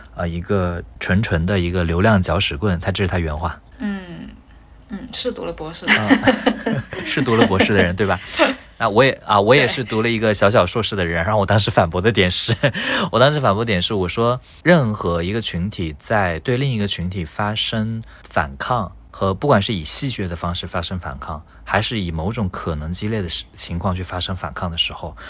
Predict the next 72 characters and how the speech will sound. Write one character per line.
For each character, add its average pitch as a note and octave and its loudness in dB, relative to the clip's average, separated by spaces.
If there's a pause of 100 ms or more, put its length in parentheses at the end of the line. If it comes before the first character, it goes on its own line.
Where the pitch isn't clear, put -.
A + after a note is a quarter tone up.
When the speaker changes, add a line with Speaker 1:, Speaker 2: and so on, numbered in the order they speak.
(160)
Speaker 1:
那 B2+ 4
么 A2+ 6
我 D#2+ 2
相 G#2 0
信 G#2 -2
我 D#2+ -2
们 D#2+ -4
要 G#2 0
去 G#2 -4
了 D#2+ -2
解 D#2 -8
这 A#2 4
个 F#2 0
反 D2+ -2
抗 A2 0
的 G2 0
群 F2+ -4
体 D#2+ -8
是 - 2
否 - -4
受 F#2 0
到 E2+ -2
了 E2+ 0
某 D#2+ -2
些 E2+ -6
不 F2+ -6
公 F2 -2
正 F2+ -2
的 E2+ -2
对 E2 -6
待。 D2 -8 (420)
即 - 0
使 G#2 4
因 A2+ 4
为 B2+ 4
有 E2 2
一 D#2+ -6
小 D#2+ 0
部 F2+ -2
分 E2 -8
人 D#2+ -6
在 F#2+ -6
这 G#2 -6
个 F#2+ -2
流 D#2+ -2
量 F#2+ 0
的 F#2 0
漩 G2+ -2
涡 F2 0
里 D#2+ -4
面 D2 -8
开 A2+ -6
始 - -4
去 - -8
吃 F#2 -4
一 F2 -4
些 F2+ -6
红 D2 -8
利 F2+ -4
或 F2 -8
者 D#2+ -10
挑 D2 -10
起 - -8
某 D#2 -4
些 D#2+ -10
事 - -2
情， D#2+ -14 (300)
那 C3+ -2
么 B2+ 2
在 A2+ -2
源 F2 -4
头 C#2 -6